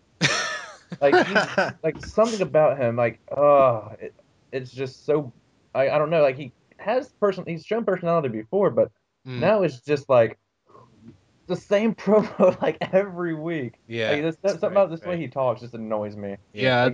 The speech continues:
Speaker 3: it is
Speaker 2: Like
Speaker 3: kinda,
Speaker 2: the
Speaker 3: "I'm
Speaker 2: half
Speaker 3: gonna beat you for the title."
Speaker 1: It's like, I think we talked about
Speaker 2: <laughs> Exactly.
Speaker 1: this before, that he's,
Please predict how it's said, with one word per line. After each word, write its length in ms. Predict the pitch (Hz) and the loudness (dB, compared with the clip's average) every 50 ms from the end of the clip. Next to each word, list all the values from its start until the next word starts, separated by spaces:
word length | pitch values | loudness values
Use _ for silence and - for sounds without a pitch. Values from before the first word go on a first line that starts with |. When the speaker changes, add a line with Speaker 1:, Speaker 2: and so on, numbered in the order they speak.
| 131 | -2
Speaker 3:
it 60 | 135 139 | -2 -2
is 160 | 139 - - | -2 -2 0
Speaker 2:
Like 120 | - - - | 2 2 2
Speaker 3:
kinda, 120 | 101 92 120 | 2 0 0
Speaker 2:
the 60 | 139 | 2
Speaker 3:
"I'm 160 | 185 220 220 | 2 4 2
Speaker 2:
half 60 | 202 170 | 2 2
Speaker 3:
gonna 280 | 175 175 175 160 139 123 | 2 2 2 2 0 0
beat 300 | 113 143 160 170 165 - | 0 0 0 0 0 0
you 300 | 143 143 151 151 147 143 | 2 2 2 2 2 0
for 300 | 131 139 139 135 131 127 | 0 2 2 2 2 2
the 180 | 120 117 - - | 0 -2 -4 -4
title." 680 | - - 123 143 147 120 104 95 92 95 101 113 143 - - - - - _ _ _ - | -2 0 0 2 2 2 0 -4 -6 -8 -8 -8 -8 -8 -10 -12 -16 -20 _ _ _ -16
Speaker 1:
It's 120 | 139 - | -8 -2
like, 120 | 196 196 170 | 0 0 0
I 60 | 180 | 0
think 280 | 127 - 208 208 - - | 0 2 2 2 2 2
we 80 | 226 | -2
talked 120 | 214 202 - | -6 -4 -4
about 120 | - - | -4 -4
Speaker 2:
<laughs> 60 | - 131 | -4 -4
Exactly. 40 | 127 117 - 117 | -6 -6 -6 -10
Speaker 1:
this 40 | - _ _ _ _ | -12 _ _ _ _
before, 420 | 143 131 - - 170 160 147 120 - | -16 -12 -6 -4 -2 0 0 0 0
that 200 | 110 107 - - _ _ _ _ | -2 -4 -10 -12 _ _ _ _
he's, 340 | 123 117 - - - - | -20 -18 -16 -16 -16 -18